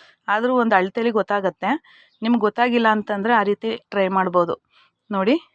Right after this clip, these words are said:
ಇದನ್ನ ಎಷ್ಟು ಬೇಕಷ್ಟು ನೀರನ್ನ ಹಾಕಿ, ಸ್ವಲ್ಪ ರುಚಿ ಏನಾರ ಕಡಿಮೆ ಇತ್ತು ಅಂತ ಪಕ್ಷದಲ್ಲಿ ಈ ಟೈಮಲ್ಲಿ ಸ್ವಲ್ಪ ರುಚಿಯನ್ನ ಇದಕ್ಕೆ ಆ್ಯಡ್ ಮಾಡ್ಕೋಬೇಕಾಗತ್ತೆ.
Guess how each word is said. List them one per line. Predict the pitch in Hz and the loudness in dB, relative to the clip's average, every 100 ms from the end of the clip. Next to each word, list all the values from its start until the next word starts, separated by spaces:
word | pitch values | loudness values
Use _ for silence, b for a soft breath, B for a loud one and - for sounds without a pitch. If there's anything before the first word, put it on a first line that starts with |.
| b - | b -12
ಇದನ್ನ | 214 208 220 | -6 -2 0
ಎಷ್ಟು | 214 - 220 | 0 -2 -2
ಬೇಕಷ್ಟು | 226 226 196 220 | 0 0 -4 -4
ನೀರನ್ನ | 208 202 208 208 | -2 0 2 2
ಹಾಕಿ, | 196 - 320 - B B B _ | 2 0 -6 -6 B B B _
ಸ್ವಲ್ಪ | - 240 247 254 | -4 -2 -2 -2
ರುಚಿ | 226 214 233 | -2 -4 -2
ಏನಾರ | 226 226 220 | 0 2 2
ಕಡಿಮೆ | 220 208 185 208 233 233 | 2 2 2 2 2 2
ಇತ್ತು | 202 _ 240 | -2 _ -4
ಅಂತ | 220 208 | -2 -2
ಪಕ್ಷದಲ್ಲಿ | 214 202 - - - 202 262 | -4 -6 -8 -12 -6 -2 -2
ಈ | 240 240 254 | -2 -2 0
ಟೈಮಲ್ಲಿ | 233 220 202 202 | -2 -2 -2 -4
ಸ್ವಲ್ಪ | - 208 208 330 - B B B 233 | -2 -2 -2 -4 -6 B B B -2
ರುಚಿಯನ್ನ | 240 - 240 214 | -2 0 0 2
ಇದಕ್ಕೆ | 247 208 214 | 2 2 2
ಆ್ಯಡ್ | 233 190 | 2 2
ಮಾಡ್ಕೋಬೇಕಾಗತ್ತೆ. | 190 185 - 180 170 175 170 - | 0 -2 -2 -2 -2 -4 -4 -8